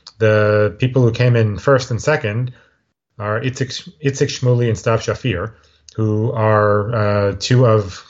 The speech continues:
uh, the youngest members of Knesset. Stal Shafir, I think, is actually the youngest Knesset member in history when she was first elected. They were the leaders of the two thousand eleven social movement protests.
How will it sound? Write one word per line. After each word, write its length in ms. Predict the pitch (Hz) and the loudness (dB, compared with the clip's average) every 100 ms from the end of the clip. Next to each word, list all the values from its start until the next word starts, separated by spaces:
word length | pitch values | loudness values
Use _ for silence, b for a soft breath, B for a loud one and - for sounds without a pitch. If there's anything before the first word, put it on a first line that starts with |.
| - | -6
uh, 180 | 113 107 | -2 -2
the 120 | 104 | 2
youngest 340 | 113 117 113 | 2 2 2
members 220 | 117 110 98 | 2 0 0
of 100 | - | -2
Knesset. 380 | 113 - 92 | -2 -2 -8
Stal 160 | - 107 | -2 0
Shafir, 300 | 113 113 113 | 0 0 0
I 80 | 104 | 0
think, 180 | 113 98 | -4 -4
is 80 | |
actually 300 | 104 98 - | -4 -4 -4
the 280 | 101 104 95 B B B B - | 0 0 -2 B B B B -2
youngest 420 | 113 113 107 - | 2 2 0 -2
Knesset 280 | 110 113 113 | -2 -2 -2
member 300 | 110 101 98 | -2 0 -2
in 60 | |
history 360 | 101 127 101 90 | -2 -2 -4 -6
when 100 | 90 | -6
she 120 | 104 | -8
was 100 | 92 | -4
first 240 | - 98 | -2 -2
elected. 460 | 104 110 - 87 104 _ _ _ _ _ _ - - | 0 0 -2 -8 -8 _ _ _ _ _ _ -14 0
They 100 | 113 | 2
were 80 | 107 | 4
the 60 | |
leaders 340 | 110 123 117 117 | 4 4 4 2
of 100 | 104 | 0
the 80 | |
two 160 | 107 123 | -4 -2
thousand 340 | 120 117 113 | 2 2 0
eleven 500 | 107 107 107 104 101 B B B B B | -2 -2 -2 -4 -6 B B B B B
social 500 | - 120 117 120 110 | -2 0 2 2 2
movement 480 | 113 113 110 107 - | 2 0 -2 -8 -4
protests. 760 | 117 117 98 82 - - - | 0 0 -2 -6 -10 -16 -20